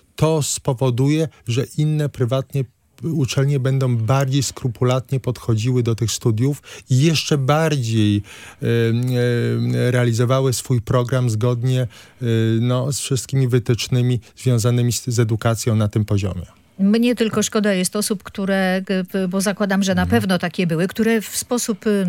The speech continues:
Speaker 2: normalny rzeczywiście studiowały na tej uczelni, zdobyły,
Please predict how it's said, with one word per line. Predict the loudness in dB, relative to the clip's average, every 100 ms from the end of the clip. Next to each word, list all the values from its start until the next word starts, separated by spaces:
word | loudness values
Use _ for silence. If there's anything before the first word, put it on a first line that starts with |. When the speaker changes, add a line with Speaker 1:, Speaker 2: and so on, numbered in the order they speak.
| 2
Speaker 2:
normalny | 4 4 4 4 0 -4 -6 -8 -8
rzeczywiście | -6 -2 -2 0 -2 -4 -4 -4
studiowały | -4 -2 0 0 0 0 -2
na | -4
tej | -6 -6
uczelni, | -6 -4 -4 0 -2
zdobyły, | -2 -2 0 2 2 0